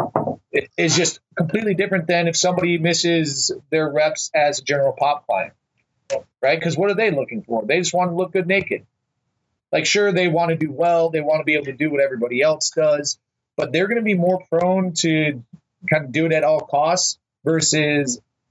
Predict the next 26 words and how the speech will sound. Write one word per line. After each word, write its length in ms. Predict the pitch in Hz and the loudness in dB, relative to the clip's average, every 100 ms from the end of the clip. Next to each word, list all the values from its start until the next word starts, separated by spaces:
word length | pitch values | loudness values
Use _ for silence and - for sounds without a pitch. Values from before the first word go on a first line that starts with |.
| _ _ _ - | _ _ _ 0
uh, 320 | 135 127 127 | 2 2 2
an 100 | 143 139 | 0 0
athlete 540 | 156 180 175 151 139 139 | 2 2 0 -2 -2 0
that 160 | 135 | 0
we, 120 | 151 165 | 0 -2
at 180 | - | -2
least 220 | 156 143 151 | -2 0 0
I 120 | 143 | 0
find 260 | 147 143 135 | 0 -2 -2
in 80 | |
my 160 | 135 170 | 0 0
experience, 560 | 165 - 143 143 135 - _ _ | 0 -2 0 0 -2 -6 _ _
who's 160 | 143 131 | -2 0
gonna 180 | 151 147 | 0 0
be, 500 | 147 147 143 139 - _ | 0 2 2 0 -4 _
who's 160 | 160 160 | -8 -4
gonna 300 | 170 151 143 - | 0 0 -2 -2
kind 120 | 147 | -2
of 80 | - | -2
pull 220 | - 170 | -2 0
back 300 | 160 156 156 | 2 2 0
on 100 | 151 | -2
the 100 | 143 | 0
reins, 340 | 135 151 165 139 | 2 2 2 -2
and 100 | 135 | 0
they'll, 300 | 143 143 | 0 0